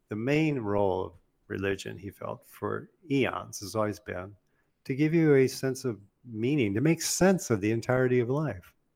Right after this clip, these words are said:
And so to make sense of, uh, you know, why do we have a body? Why are we drawn to sex? Um,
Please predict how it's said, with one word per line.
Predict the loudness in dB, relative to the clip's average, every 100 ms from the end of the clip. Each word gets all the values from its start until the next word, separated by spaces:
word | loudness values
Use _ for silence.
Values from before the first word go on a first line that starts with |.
| _ _ _ _ _ _ _ _ _ _ _ -6
And | -6 -4 -4
so | 0 0
to | 2
make | 2 2
sense | 0 -2 0 0
of, | -2 -2 -4
uh, | -2 -2 -4 -4
you | -4
know, | -2
why | 2 2
do | 4
we | 2
have | 2
a | 2
body? | 0 0 -4 -10 -14 _ _ -18 -16 -18 _ _ -20 -20 -20 _ -12
Why | -6 -2
are | 0
we | 0
drawn | 0 -2 -2
to | -4
sex? | -2 -2 -4 -8 -20 -20 _ _ -20 -20 _ _ -6
Um, | -2 -2 -2 -4 -6